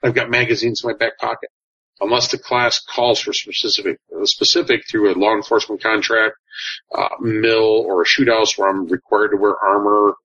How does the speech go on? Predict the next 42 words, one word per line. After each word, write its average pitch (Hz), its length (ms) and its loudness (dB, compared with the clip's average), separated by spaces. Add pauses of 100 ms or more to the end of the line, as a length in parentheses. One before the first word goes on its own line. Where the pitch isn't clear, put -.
(260)
I'm 98 120 -2
required 107 360 0
to 104 60 0
wear 104 160 2
battle 104 380 0
belts, 101 600 2
quote 107 220 0
unquote, 98 320 0
actually 95 280 2
a 85 160 -4
duty 110 300 0
belt 87 240 2
when 95 120 -2
I'm 95 80 -8
working 107 260 -2
with 101 160 0
agencies, 104 640 0 (840)
or 139 440 4
a 117 120 4
t-, 131 180 0
duty 117 320 0
type 104 260 0
holster. 120 500 4
I'm 107 80 2
like, 101 140 2 (580)
"You 143 220 0
better 202 200 2
be 156 180 0
at - 120 -4
class 123 640 0 (180)
running 117 500 0
what 123 240 0
you 120 120 -2
wear 113 280 2
normally 104 440 0 (180)
every 127 160 2
single 135 320 2
day. 127 400 0 (460)
Show - 500 0
up 143 180 -2
with 104 220 0
it. 143 180 0